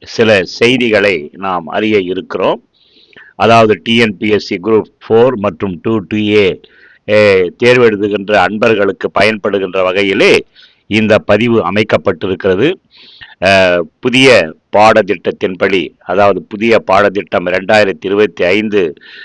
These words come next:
அ, அடிப்படையிலே இந்த பதிவு உங்கள் முன் வைக்கப்படுகிறது. நமக்கு கொடுக்கப்பட்டிருக்கிற அந்த சிலபஸில், பாடத்திட்டத்திலே எவ்வகை வாக்கியம்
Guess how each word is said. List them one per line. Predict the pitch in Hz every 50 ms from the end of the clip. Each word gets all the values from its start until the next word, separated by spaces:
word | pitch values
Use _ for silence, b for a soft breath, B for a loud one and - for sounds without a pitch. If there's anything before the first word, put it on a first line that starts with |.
| B B B
அ, | 95 98 98 95 90 90 87 85 85 85
அடிப்படையிலே | 82 92 107 107 113 101 - 110 101 101 101 98 107 165 180
இந்த | 123 107 98 95 98
பதிவு | 80 - 104 107 110 113 110 98
உங்கள் | 98 95 95 92
முன் | 98 104 98
வைக்கப்படுகிறது. | 95 98 101 95 107 104 - 98 87 87 90 87 87 85 90 117 165 208 - B B B B B B B B B B
நமக்கு | - 104 104 113 120 123 123 - - 127
கொடுக்கப்பட்டிருக்கிற | 135 165 165 165 123 101 117 101 - 120 110 107 - 117 117 113 98 87
அந்த | 85 85 - 107 98 104 98 90 85 82 82 - -
சிலபஸில், | 113 113 120 101 101 95 - - 160 165 87 - _ _ _ B B B B B B B B - 110
பாடத்திட்டத்திலே | 110 117 113 104 87 101 87 - 110 92 - - 98 107 - 262 101 78 - _ _ b b b b b b b _
எவ்வகை | - 98 117 127 131 135 147 151 143 135 147 143 139
வாக்கியம் | 120 95 104 107 110 - - - 113 113 113 113 101 67 - -